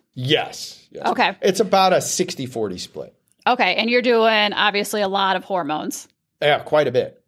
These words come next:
Speaker 2: Okay.
Speaker 1: Quite a bit.
Speaker 2: Do you have a preferred delivery method for men and women?
Speaker 1: I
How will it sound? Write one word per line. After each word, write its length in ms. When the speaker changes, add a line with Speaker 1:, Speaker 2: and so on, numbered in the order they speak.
Speaker 2:
Okay. 240
Speaker 1:
Quite 100
a 20
bit. 180
Speaker 2:
Do 100
you 120
have 140
a 60
preferred 480
delivery 560
method 640
for 340
men 240
and 120
women? 340
Speaker 1:
I 300